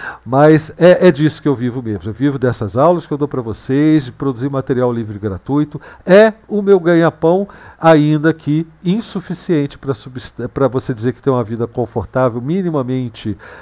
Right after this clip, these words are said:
tranquila. Minimamente tranquila hoje também é um conceito bem relativo, onde temos pessoas, muito mais pessoas passando fome e necessidade,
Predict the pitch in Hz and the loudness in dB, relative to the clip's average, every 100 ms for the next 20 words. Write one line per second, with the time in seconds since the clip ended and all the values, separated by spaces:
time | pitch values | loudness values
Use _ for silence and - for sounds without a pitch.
0 | - - 139 131 - 131 165 135 143 170 | -10 -2 -2 -2 -2 2 2 2 0 -4
1 | 156 147 143 143 143 - 135 - 139 127 | -6 -4 -2 0 -2 -4 -10 -6 -2 0
2 | 135 - 120 127 120 117 123 - 123 113 | -2 -4 -8 -6 -6 -6 -8 -4 -6 -2
3 | 117 113 127 117 - 220 156 110 107 117 | -4 0 -2 -4 -6 -6 -6 -8 -10 -10
4 | 110 - 101 - 120 117 - - - 131 | -10 -10 -10 -8 -8 -6 -10 -20 -14 -2
5 | 165 185 139 123 113 113 - 117 - 113 | -2 -2 -4 -8 -6 -10 -10 -12 -8 -10
6 | - 113 110 - 135 147 123 110 - - | -8 -10 -10 -6 -4 -4 -6 -8 -10 -16
7 | 156 175 180 175 | -2 2 2 0